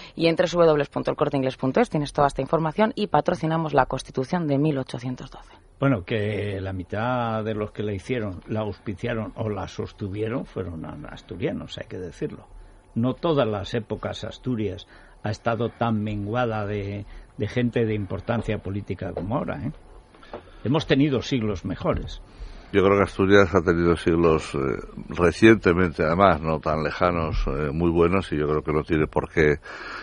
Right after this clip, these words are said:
Speaker 3: perder esa capacidad de situar a sus gentes al frente de las grandes responsabilidades. Y, en todo caso, eh, ya que haba-, ya han citado una gran empresa, quiero recordar que esa gran empresa y otras muchas son empresas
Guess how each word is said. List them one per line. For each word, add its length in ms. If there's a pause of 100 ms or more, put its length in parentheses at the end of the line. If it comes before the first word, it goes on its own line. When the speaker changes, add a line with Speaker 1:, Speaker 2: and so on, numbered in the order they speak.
(220)
Speaker 3:
perder 580
esa 880 (520)
capacidad 640
de 100
situar 460
a 80
sus 200
gentes 540
al 140
frente 280
de 80
las 140
grandes 260
responsabilidades. 920
Y, 60
en 60
todo 220
caso, 380 (560)
eh, 160
ya 120
que 100
haba-, 300 (120)
ya 160
han 100
citado 340
una 180
gran 240
empresa, 460
quiero 240
recordar 520
que 280 (500)
esa 240
gran 300
empresa 580 (100)
y 220 (160)
otras 460
muchas 500
son 240
empresas 580